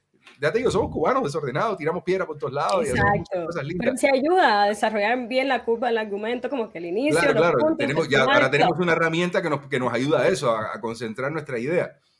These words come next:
Speaker 2: Está
Speaker 1: Eh,
Speaker 2: funcionando.
Speaker 1: algún, algún día lo haremos bien, pero el momento no nos interesa hacerlo bien.
Speaker 2: Es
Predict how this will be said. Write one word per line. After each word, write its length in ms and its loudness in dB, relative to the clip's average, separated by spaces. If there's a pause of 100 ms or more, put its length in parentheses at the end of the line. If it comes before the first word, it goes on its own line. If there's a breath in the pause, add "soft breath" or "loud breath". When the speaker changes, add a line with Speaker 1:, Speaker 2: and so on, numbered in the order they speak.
Speaker 2:
Está 200 -2
Speaker 1:
Eh, 40 0
Speaker 2:
funcionando. 340 4 (140)
Speaker 1:
algún, 120 -2
algún 220 0
día 140 4
lo 60 4
haremos 240 2
bien, 280 -2
pero 140 -4
el 60 -8
momento 460 -2 (180)
no 200 -2
nos 100 0
interesa 380 -2
hacerlo 320 -4
bien. 180 -2
Speaker 2:
Es 80 -2